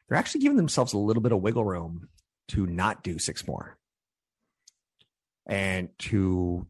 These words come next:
take the war in Ukraine in stride and try to digest it and not cause a recession.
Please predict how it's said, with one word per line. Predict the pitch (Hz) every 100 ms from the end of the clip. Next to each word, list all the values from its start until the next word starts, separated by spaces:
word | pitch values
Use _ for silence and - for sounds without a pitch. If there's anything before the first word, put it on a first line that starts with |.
| -
take | 120 113
the | 113
war | 98 95 92 90 90 95
in | 98 90
Ukraine | 90 85 - 92 87 85 78 _
in | 104 95
stride | - 95 87 87 85 -
and | 101
try | 107 98
to | 85
digest | 87 87 92 -
it | 85
and | 87 85
not | 90 95 - - -
cause | - 87 78 78
a | 82
recession. | 82 80 - -